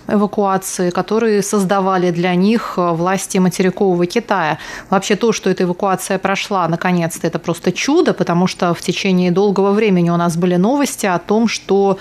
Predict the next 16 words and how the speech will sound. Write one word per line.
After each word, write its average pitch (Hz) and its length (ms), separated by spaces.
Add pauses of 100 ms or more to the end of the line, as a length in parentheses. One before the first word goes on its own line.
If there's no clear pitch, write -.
(400)
власти 190 440
Китая 214 440
не 208 240
пускают 226 640
вообще 196 400
тайваньцев 185 580
из 185 120
Уханя, 165 340
не 208 100
выпускают 208 720
их, 151 120
рассматривая 196 640
их 294 180
как - 200
своих 196 300
граждан. 170 580